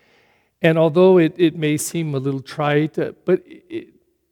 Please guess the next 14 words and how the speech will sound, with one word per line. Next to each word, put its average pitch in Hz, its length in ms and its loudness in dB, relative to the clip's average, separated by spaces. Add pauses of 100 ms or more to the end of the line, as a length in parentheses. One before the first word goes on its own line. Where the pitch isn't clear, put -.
(100)
practically 202 560 -4
speaking 156 640 -8
and, 143 260 -8
and 135 420 -12
literally 196 520 -2
speaking, 147 680 -12 (420)
that's 165 460 -6
what 175 160 -2
is 170 100 -6
supposed - 440 -6
to 180 80 -6
happen 160 360 -10
in 139 220 -10
us 120 380 -12